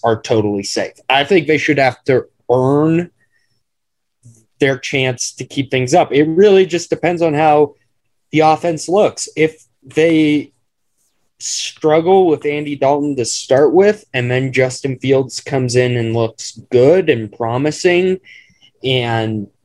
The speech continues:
like, he's grasping the offense and, like, the offense is successful and they suddenly turn it around and they're challenging for slash making the playoffs,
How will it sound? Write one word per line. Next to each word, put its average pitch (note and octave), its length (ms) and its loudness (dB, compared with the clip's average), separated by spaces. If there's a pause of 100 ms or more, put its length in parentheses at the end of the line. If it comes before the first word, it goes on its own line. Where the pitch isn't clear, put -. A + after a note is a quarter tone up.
(260)
like, B2 320 -2
he's B2+ 320 -8
grasping B2+ 680 0
the A#2 140 0
offense A#2 520 -2
and, A#2+ 140 -4
like, A2+ 240 0
the A#2+ 100 0
offense A#2 400 -2
is A2+ 160 -6
successful C#3 560 0
and B2+ 100 0
they A#2 100 2
suddenly C3 420 0
turn C3 240 -4
it A#2 100 0
around C#3 480 2 (500)
and C#3+ 120 0
they're C#3+ 100 4
challenging C3+ 880 0 (200)
for C#3+ 320 4
slash B2+ 500 -2
making B2+ 760 -2
the A#2 120 -2
playoffs, A#2 800 0